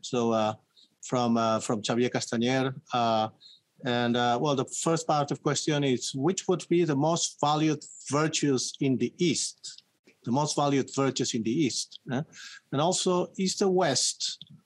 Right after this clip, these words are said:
mostly concerned with efficiency or with effectiveness? Hmm? And also, there's a third question. Uh, are both systems interested in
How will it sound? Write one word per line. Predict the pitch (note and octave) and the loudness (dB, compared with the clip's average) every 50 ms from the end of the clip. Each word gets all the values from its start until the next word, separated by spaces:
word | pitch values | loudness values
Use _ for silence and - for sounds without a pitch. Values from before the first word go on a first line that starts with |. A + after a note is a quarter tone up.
| - - | -8 -2
mostly | C3+ D3+ F3+ F3 - - F#3 E3 | 0 0 2 2 0 0 -2 -2
concerned | - - D3+ C3+ - - - F3 F3 F3+ F3+ F#3 F#3+ - - - - _ _ _ _ _ _ _ - | 0 -2 0 0 0 0 0 2 2 2 2 2 0 -2 -4 -12 -12 _ _ _ _ _ _ _ -2
with | - D3+ - - - - | -2 -2 -2 -2 -4 -6
efficiency | C3+ - - G#3+ G3 - B3 A#3+ A#3 - - - A#3 A3+ A3+ - _ _ _ - | -6 -2 0 0 0 2 2 2 0 0 0 0 0 0 0 -2 _ _ _ -2
or | D#3+ D#3 D3+ | 0 2 4
with | D3+ C#3+ C#3 - - | 2 2 0 0 -4
effectiveness? | D3+ C#3 - C#3 - - - E3 D#3 C3+ A#2+ G2 F2+ - - - - - - _ _ _ - - | -4 -2 -2 -4 -4 -2 0 0 0 2 0 -4 -4 -8 -10 -10 -10 -10 -12 _ _ _ -14 -10
Hmm? | G#2+ A2+ E3 - - - - _ _ _ _ _ _ _ _ _ - - - _ _ - | -8 -8 -8 -8 -12 -20 -20 _ _ _ _ _ _ _ _ _ -20 -20 -20 _ _ -6
And | B2 A#2+ - C3+ D3 | -6 -6 -4 -2 0
also, | F3+ G#3 G3 - F3+ | 0 0 0 0 2
there's | E3+ D#3+ D3+ | 2 2 0
a | D#3 - | 0 -2
third | - F3+ F#3 - - | -2 -2 -2 -2 -2
question. | - C3+ A#2 - - D#3+ D3 F3+ A3 A#3 _ _ - | -2 0 0 0 -2 -2 -2 -2 -2 -6 _ _ -4
Uh, | C#3+ C3 B2 B2 B2 A#2 - _ - - - - - B2 - | -2 0 0 2 0 0 -2 _ -20 -20 -18 -12 -10 -4 0
are | D#3 F#3 A3+ A#3+ G3+ | 2 2 2 2 0
both | - G3 F#3 F3 D#3+ | 0 2 2 2 2
systems | - - G3 F#3 F3+ - - E3+ D#3 - - | 0 0 0 0 0 2 0 0 -2 0 0
interested | G#3 A3+ G#3+ - F3+ D#3+ D3+ C#3 - - E3+ D#3 | 0 0 2 2 2 0 0 0 0 -2 0 0
in | D3+ C3+ | 0 -2